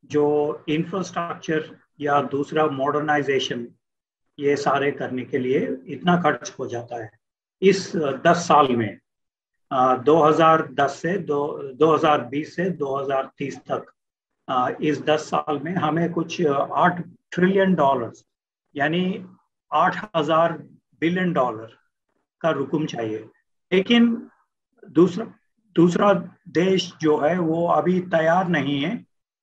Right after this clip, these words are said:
कि इनका invest करने के लिए। अ, जैसे कि जो दूसरा financial organizations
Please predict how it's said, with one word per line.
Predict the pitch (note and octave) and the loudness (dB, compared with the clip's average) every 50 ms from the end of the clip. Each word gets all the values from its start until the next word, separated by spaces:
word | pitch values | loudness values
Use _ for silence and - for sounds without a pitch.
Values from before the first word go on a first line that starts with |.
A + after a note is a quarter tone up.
| _ _ | _ _
कि | - F3 E3+ | -2 0 0
इनका | E3 E3+ D#3+ F#3 F#3 | 0 0 -2 -2 -2
invest | F3 E3+ D#3 D3 D3 E3 E3+ E3+ E3+ - | -2 -2 -2 -2 -2 -2 -2 -2 -4 -8
करने | - E3+ D3+ C3+ C3+ C#3 B2+ | -6 -6 -6 -6 -6 -10 -12
के | - - C#3 | -8 -8 -6
लिए। | B2 A#2 A2 G#2+ G2+ G2 - _ _ _ _ _ _ _ _ _ _ _ _ - | -6 -4 -6 -6 -8 -10 -14 _ _ _ _ _ _ _ _ _ _ _ _ -6
अ, | - C#3 | -6 -6
जैसे | C#3 - D#3 D#3 D#3+ D#3+ F#3 F3 | -4 -4 -4 -4 -4 -2 -4 -4
कि | E3+ F3 - E3+ D#3+ D#3+ D#3+ D#3+ D#3+ F#3 - - - _ _ _ _ _ _ _ _ _ - | -4 -2 -2 0 0 0 0 -2 -2 -6 -8 -8 -14 _ _ _ _ _ _ _ _ _ -8
जो | C3 D3 D#3 D3+ | -4 0 0 0
दूसरा | C3 A#2 C#3+ D3+ D#3 - F3+ F3+ F#3+ F#3+ | 0 -2 -4 -4 -4 -4 -2 -2 -2 -2
financial | F3+ - D#3+ D3+ D3+ D#3 E3 E3 E3+ F3+ F3+ - F#3 E3+ | -2 -2 -2 -2 0 0 0 -2 -2 -4 -4 -4 -4 -4
organizations | E3+ E3+ - - - B2+ C#3 C#3+ C#3 D#3 D#3 D#3+ D#3+ D3+ C3+ D3 C#3+ - - D#3+ D3 C3+ - | -4 -4 -6 -8 -6 -6 -6 -6 -6 -8 -6 -6 -6 -2 -2 -2 -2 -2 -2 -4 -4 -6 -8